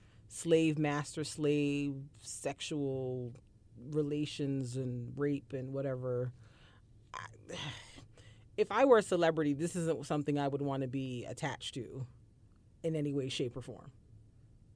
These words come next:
publicly. Like, even if the person who wrote it was my friend, I, I would feel like, "Oh, I don't know." 'Cause the, the way it, the way it looks and sounds is wild. And, you know, there's some things I feel like <sighs>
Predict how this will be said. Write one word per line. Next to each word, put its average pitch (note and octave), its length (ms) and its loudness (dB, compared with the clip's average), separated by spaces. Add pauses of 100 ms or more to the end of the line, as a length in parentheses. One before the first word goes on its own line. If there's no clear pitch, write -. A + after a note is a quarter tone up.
(240)
publicly. C3+ 520 0 (1080)
Like, E3+ 140 4
even A3 280 6
if F#3+ 120 2
the E3 80 -4
person E3+ 320 6
who F3 100 4
wrote D#3+ 220 12
it B2+ 60 6
was D3 160 8
my C3+ 140 2
friend, B2 300 -6 (460)
I, C#3 180 0 (140)
I C#3+ 180 2
would D3 240 2
feel C#3+ 280 4
like, B2+ 280 0
"Oh, D#3 260 0
I E3+ 200 2
don't A3+ 180 -2
know." G#3 540 0 (720)
'Cause F3 200 4
the, D#3+ 280 6
the F3 120 8
way F#3+ 200 10 (100)
it, F3 200 4
the F3 100 6
way G#3 160 8
it D#3+ 100 6
looks F3+ 260 2
and D3+ 120 2
sounds C#3+ 320 2
is B2 100 -4
wild. D#2+ 360 -4 (840)
And, D#3+ 400 4
you F3+ 80 6
know, E3 120 8
there's D#3+ 200 8
some F#3+ 220 2
things E3+ 240 4
I D3 140 8
feel D#3 280 4
like C3+ 580 0
<sighs> - 60 -20